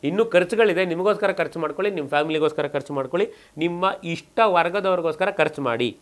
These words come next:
ಜೀವನದಲ್ಲಿ ಎಂಜಾಯ್ ಮಾಡಿ, ಅಷ್ಟೇ ನಾನು ಹೇಳೋದು. ಯಾಕೆ ಅಂತಂದ್ರೆ ನೀವು ಈಗ ಮಾಡ್ಬೇಕಾಗಿರುವಂಥದ್ದು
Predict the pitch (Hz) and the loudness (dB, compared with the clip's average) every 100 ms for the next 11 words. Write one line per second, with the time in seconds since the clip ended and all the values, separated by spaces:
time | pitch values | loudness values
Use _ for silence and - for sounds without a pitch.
0 | _ _ _ _ 156 233 247 226 135 143 | _ _ _ _ 0 2 4 2 2 2
1 | 123 101 95 131 - 190 - 131 123 135 | 0 -4 -2 -4 -2 -4 -2 -4 -2 -4
2 | 110 143 151 170 127 110 175 185 - _ | -2 0 0 -2 -2 -2 -4 -4 -16 _
3 | - 160 220 160 175 151 135 131 160 190 | -4 2 4 2 0 -4 0 2 2 2
4 | 185 165 139 113 - 143 196 | -2 -2 -2 -4 -8 -10 -10